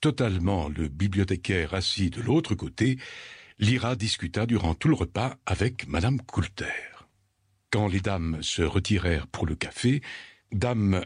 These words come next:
Anna demanda : « Dis-moi, Lyra, vont-ils t'envoyer à l'école ? » La fillette parut déconcertée par cette question. «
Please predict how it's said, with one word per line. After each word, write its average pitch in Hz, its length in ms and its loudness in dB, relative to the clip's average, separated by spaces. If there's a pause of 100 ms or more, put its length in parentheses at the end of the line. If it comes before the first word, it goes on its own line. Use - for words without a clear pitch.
(140)
Anna 113 600 2
demanda : « 107 600 2 (340)
Dis-moi, 127 680 2
Lyra, 117 520 0 (960)
vont-ils 180 560 2
t'envoyer 185 680 4
à 151 40 2
l'école ? » 160 720 0 (1160)
La 110 100 -6
fillette 110 460 -2
parut 104 680 0 (160)
déconcertée 117 960 0
par - 220 -2
cette - 220 0
question. « - 440 -2